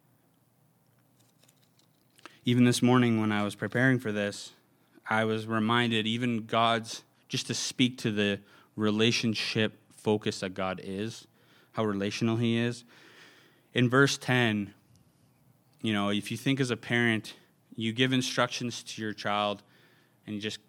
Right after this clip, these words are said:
completely doesn't do it the way you've asked. Uh, typically your first response is frustration,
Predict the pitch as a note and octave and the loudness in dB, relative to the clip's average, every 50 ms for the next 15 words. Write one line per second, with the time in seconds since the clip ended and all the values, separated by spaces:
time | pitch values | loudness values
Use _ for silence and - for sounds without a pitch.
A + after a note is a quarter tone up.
0 | _ _ _ _ - - G#2 G2 - - - B2 B2 B2 B2 A#2 A2+ A2 G#2 A2 | _ _ _ _ -10 -8 -8 -8 -8 -6 -4 -2 0 0 0 0 -2 -2 -2 -2
1 | G#2+ G#2 G#2 G#2 G2+ F2+ G2 G#2+ G#2+ G#2 G#2 E2 G2 G2+ G2 G2+ G2 G2 F#2+ F#2 | -2 -2 -2 -4 -4 -4 -6 -4 -4 -4 -4 -4 -6 -6 -6 -4 -4 -4 -4 -2
2 | G2+ G#2 G2+ F#2+ F#2 - - - - - - _ _ _ _ _ _ _ _ _ | -2 -2 -2 -2 -4 -6 -10 -14 -16 -20 -20 _ _ _ _ _ _ _ _ _
3 | _ _ _ _ - - - - _ - - F#2 - - - - C3 C3+ C3 C#3+ | _ _ _ _ -20 -20 -20 -20 _ -14 -14 -14 -14 -12 -6 -4 -2 -2 0 0
4 | B2 - A#2 G#2+ G#2+ G2+ - - A2+ G#2+ G#2 - - G#2 - - - A2 G#2+ G#2 | 0 0 0 0 0 -2 -4 -4 -4 -4 -4 -4 -6 -8 -8 -6 -4 -2 -2 -2
5 | G#2 G2+ - G#2 G2 F#2 - - - G2 F#2 - - - - A2 A2 A2 A2 G#2 | -2 -4 -6 -6 -6 -6 -8 -8 -6 -6 -6 -6 -8 -6 -2 0 0 2 0 -2
6 | - - A2 G#2 G#2 G2+ G#2 G2+ G2+ G2+ G2+ G#2 | -4 -6 -6 -6 -6 -6 -6 -6 -8 -8 -10 -12